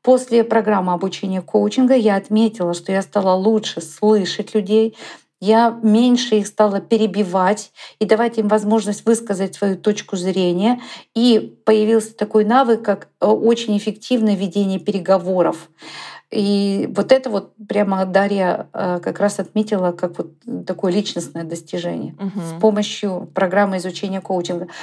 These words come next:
Speaker 1: У нас великое множество таких кейсов. Более того, наши студенты иногда пишут: «Я хочу, чтобы вы мою историю использовали как кейс,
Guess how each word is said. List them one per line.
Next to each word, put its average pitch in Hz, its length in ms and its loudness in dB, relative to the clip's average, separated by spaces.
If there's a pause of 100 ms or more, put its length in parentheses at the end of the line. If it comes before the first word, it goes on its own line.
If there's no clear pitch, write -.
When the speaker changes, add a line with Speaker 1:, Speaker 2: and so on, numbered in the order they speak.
(180)
Speaker 1:
У 208 80 2
нас 233 300 2
великое 226 420 2
множество 247 480 0
таких 214 300 -6
кейсов. 202 380 -4
Более 214 340 4
того, 185 280 -4 (260)
наши 240 260 2
студенты 240 600 0
иногда 202 360 2
пишут: 220 360 -2 (380)
«Я 208 340 2
хочу, 247 280 -2
чтобы 226 260 0
вы 233 140 4
мою 226 240 4
историю 226 380 2
использовали 220 540 2
как 233 240 0
кейс, 240 460 2